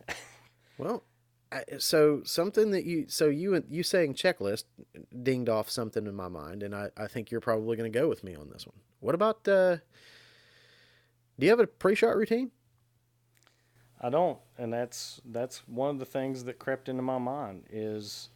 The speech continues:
Speaker 1: I don't have a pre-shot routine. Now, there, there is
Speaker 2: Me
Speaker 1: one,
Speaker 2: either.
Speaker 1: there is one thing that I do, and I only do it with, with my irons, and that's it.
Speaker 2: Okay.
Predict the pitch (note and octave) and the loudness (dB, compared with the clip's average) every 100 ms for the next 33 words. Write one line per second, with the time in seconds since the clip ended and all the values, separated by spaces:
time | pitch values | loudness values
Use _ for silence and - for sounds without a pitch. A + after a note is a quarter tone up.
0 | _ _ _ _ _ _ _ - B2 C3 | _ _ _ _ _ _ _ -8 -2 -2
1 | D3+ C3+ A2 - A2 - A2 F#2+ G2 G2 | -2 -4 -6 -8 -8 -6 -8 -8 -10 -14
2 | - G2 G2 A2 A2 - B2 D#3 B2 C#3+ | -12 -12 -8 -8 -8 -6 -4 -4 -2 -4
3 | E3 E3 A2+ F3 G3 C3+ D#2+ _ _ _ | -2 -2 -2 0 0 0 -4 _ _ _
4 | B2 D3 E3 F3 E3+ F#3+ A#3 G#3 F3+ C3+ | -4 0 0 -2 -4 -4 -2 -2 -2 0
5 | A#2 A#2 C3+ B2 G2+ D2 - _ A2 G#2+ | 0 -2 -2 -4 -6 -8 -18 _ -10 -6
6 | B2 D3+ D3 D3+ E3 F3+ - B2 A#2+ - | -2 -2 -2 0 0 0 -4 -4 -4 -6
7 | - - A2+ A#2+ - B2 B2 A2+ F#2+ C2 | -16 -20 -8 -6 -2 -2 -2 -4 -8 -16
8 | - - - G#2+ G2 - E2+ A#2 - A#2 | -20 -20 -18 -14 -12 -12 -10 -10 -4 -6